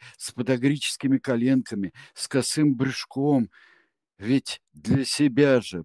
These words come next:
продолжал Андрей с ожесточением, затягивая галстук, «ведь не на дядю,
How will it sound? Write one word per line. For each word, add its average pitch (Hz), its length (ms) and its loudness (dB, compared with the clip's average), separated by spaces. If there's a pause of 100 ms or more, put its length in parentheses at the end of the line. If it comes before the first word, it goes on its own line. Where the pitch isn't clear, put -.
продолжал 101 580 -4
Андрей 101 420 -2
с - 140 -10
ожесточением, 98 880 -2
затягивая 92 640 -4
галстук, 87 560 -8 (400)
«ведь 113 240 0
не 127 120 8
на 127 180 6
дядю, 113 520 4